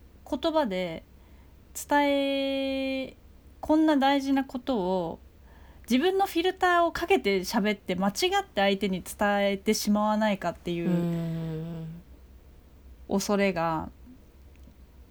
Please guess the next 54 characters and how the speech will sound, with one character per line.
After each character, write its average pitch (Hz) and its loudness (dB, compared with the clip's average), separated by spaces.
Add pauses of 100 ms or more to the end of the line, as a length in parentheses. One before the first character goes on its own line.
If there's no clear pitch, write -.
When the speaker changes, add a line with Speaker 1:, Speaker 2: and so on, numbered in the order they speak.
(160)
Speaker 1:
結 190 0
構 160 -8
あ 180 0
っ 180 -6 (160)
た 165 -4
の。 165 0
Speaker 2:
う - -2
ん。 160 -8 (1120)
Speaker 1:
せ - -2
っ 247 -4
か 359 -2
く 349 0
こ 339 2
ん 330 2
な 320 2
大 302 0
切 294 -4
な 277 2
話、 262 -2
勉 247 4
強 247 -4
を 233 -2
で 247 0
き 240 -10
て 196 -2
い 170 0
る 185 -4
の 160 -4
に、 160 -2 (1700)
Speaker 2:
う - -14
ん。 - -16
Speaker 1:
そ 254 -2
こ 294 2
で 285 4
こ 285 2
う 254 2
考 277 4
え、 247 2
な 202 -4
ん 196 -4
て - -10
い - -10
う - -10
の、 - -14
は、 - -8 (440)
理 285 -2
解 226 2
を 175 -2
少 - -2
し 220 -2
間 185 2
違 196 0
っ 196 0
て 165 -12